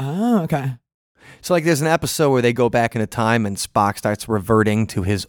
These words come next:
Speaker 2: old state, where in the past, Vulcans just, they were just crazy emotional. And because they got so emotional,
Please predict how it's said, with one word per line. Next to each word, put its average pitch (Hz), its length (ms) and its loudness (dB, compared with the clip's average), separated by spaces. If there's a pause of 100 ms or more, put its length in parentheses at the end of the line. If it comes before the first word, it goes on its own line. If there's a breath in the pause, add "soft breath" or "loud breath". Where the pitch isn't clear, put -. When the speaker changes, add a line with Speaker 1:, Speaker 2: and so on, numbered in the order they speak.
Speaker 2:
old 104 560 0 (320)
state, - 480 -6 (1160)
where 104 440 2 (200)
in 127 120 -2
the 113 60 0
past, 120 520 0 (240 soft breath)
Vulcans 113 360 0
just, - 140 -12 (600)
they 120 80 4
were 110 100 2
just 101 200 -8
crazy 147 480 0
emotional. 107 400 -2
And 143 100 -4
because 160 220 0
they 156 100 2
got 131 160 0
so 127 160 0
emotional, 117 580 0